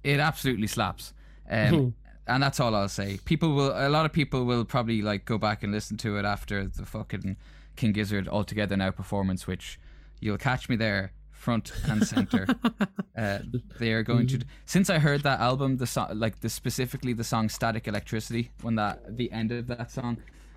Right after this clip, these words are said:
Speaker 1: I, I, when I heard it, I kinda went into a little fever, like, daydream where I was, like,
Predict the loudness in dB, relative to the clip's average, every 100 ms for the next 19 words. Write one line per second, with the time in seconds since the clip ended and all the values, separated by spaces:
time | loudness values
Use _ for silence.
0 | -20 -12 -2 -2 -2 -6 -10 -12 -4 0
1 | 2 2 2 2 0 -2 0 2 2 2
2 | 2 0 0 -2 -4 0 2 2 0 0
3 | 0 -4 -10 -20 -20 -20 -18 -18 -20 -20
4 | -18 -6 0 0 2 2 2 2 0 0
5 | -2 -4